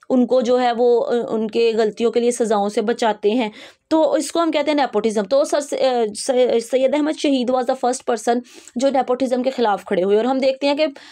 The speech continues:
अ, जब उन्होंने जिहाद में, अ, पार्टिसिपेट किया और वो लोग, उनको फतह भी हुई,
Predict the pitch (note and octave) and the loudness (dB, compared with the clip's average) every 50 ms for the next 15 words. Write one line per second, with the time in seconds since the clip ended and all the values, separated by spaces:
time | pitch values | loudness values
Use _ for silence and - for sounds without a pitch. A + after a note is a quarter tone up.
0 | - - - - B3+ A3 C#4+ C#4 B3 C#4+ C#4 C#4+ C#4 C#4+ D4 C4+ A#3+ C#4+ C#4 C#4 | -12 -6 -2 -2 0 0 0 0 2 2 2 2 2 2 2 0 0 0 0 0
1 | C4+ B3+ B3 A#3 A#3+ B3+ C4+ C#4 C#4+ - - - C4 B3+ B3+ B3 _ _ _ - | 0 0 -2 -2 0 0 0 2 0 0 0 0 0 0 0 -2 _ _ _ -14
2 | - G#3+ G#3+ - B3 A#3 A#3+ A#3 C4+ B3 - - C#4 C#4 C4+ - - C4 B3+ B3+ | -12 -12 -10 -6 -4 -4 -2 -2 -4 -6 -4 -2 -2 -2 -2 -2 -2 -2 0 0
3 | C4 C4+ G#3 A#3+ B3 A#3 B3 B3 B3+ B3 B3 G#3+ A#3 - - - - _ - - | 0 0 0 -2 0 2 2 2 2 2 0 0 -6 -12 -14 -20 -20 _ -2 0
4 | C4+ C4+ C#4+ C#4 - C#4 C4+ D#4+ D#4 D#4+ C4+ D4 C#4 C4+ C4+ A3+ G#3 F#3+ F#3 | 2 2 2 2 0 -2 0 0 0 0 2 2 2 2 2 2 0 -2 -4